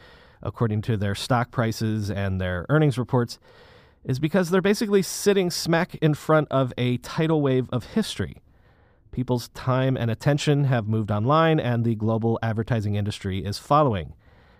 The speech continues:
It didn't make a lot of headlines, but this was proven out yesterday when the I A B, the Interactive Advertising Bureau, released its yearly Internet Advertising Revenue Report. For the first time in history,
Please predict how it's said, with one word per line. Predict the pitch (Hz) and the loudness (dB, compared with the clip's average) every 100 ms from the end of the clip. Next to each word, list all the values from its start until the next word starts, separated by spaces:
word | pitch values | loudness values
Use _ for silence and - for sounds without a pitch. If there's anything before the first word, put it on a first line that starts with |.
| _ _ _ _ _ - | _ _ _ _ _ -4
It | 151 | -2
didn't | 254 262 | 0 2
make | 247 | 2
a | |
lot | 220 214 | 4 6
of | 202 | 6
headlines, | 180 185 160 143 160 - | 4 6 6 6 2 -2
but | - 127 - | 0 0 2
this | 143 - | 0 2
was | 147 | 0
proven | - 185 196 180 | 2 0 4 4
out | 175 | 4
yesterday | 160 165 - 156 143 147 170 156 - | 2 0 2 4 4 4 2 -4 -8
when | - 117 117 | -2 0 0
the | 107 110 | 0 0
I | 113 139 | 2 4
A | 147 131 | 4 4
B, | 131 139 | 4 2
the | 135 110 104 110 - | 2 0 -2 -6 -6
Interactive | 110 113 123 - 98 | -2 0 -2 -2 -4
Advertising | 127 131 143 147 131 127 | -2 0 2 2 2 2
Bureau, | 123 123 120 - - - - _ | 2 2 0 -4 -20 -20 -20 _
released | - 110 127 - | -4 -2 -2 -4
its | 123 | -6
yearly | 113 131 160 170 | 0 2 2 2
Internet | 156 151 160 156 131 | 2 2 4 2 2
Advertising | 151 156 160 151 143 127 | 0 2 2 2 0 2
Revenue | 143 156 147 | 2 4 2
Report. | 110 98 98 85 - - _ _ _ _ _ _ _ - | 2 -2 -6 -8 -14 -20 _ _ _ _ _ _ _ -8
For | |
the | 107 | -6
first | - 180 214 - | -2 0 0 0
time | 196 208 | 2 4
in | 202 | 4
history, | 190 196 - 113 107 | 4 2 2 0 0